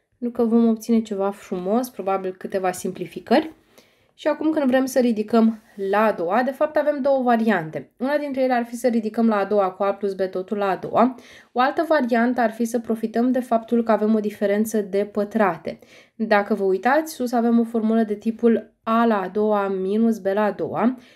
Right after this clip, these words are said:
care știm că se transformă în a minus b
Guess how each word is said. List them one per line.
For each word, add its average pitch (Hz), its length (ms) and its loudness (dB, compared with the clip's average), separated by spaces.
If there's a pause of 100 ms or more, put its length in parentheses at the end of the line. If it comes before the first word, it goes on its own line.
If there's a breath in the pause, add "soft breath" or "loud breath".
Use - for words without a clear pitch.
(140)
care 254 200 0
știm 262 200 -6
că 269 100 -6
se 269 140 -2
transformă 226 680 2
în 214 320 0 (140)
a 226 180 2
minus 180 380 0
b 190 80 -12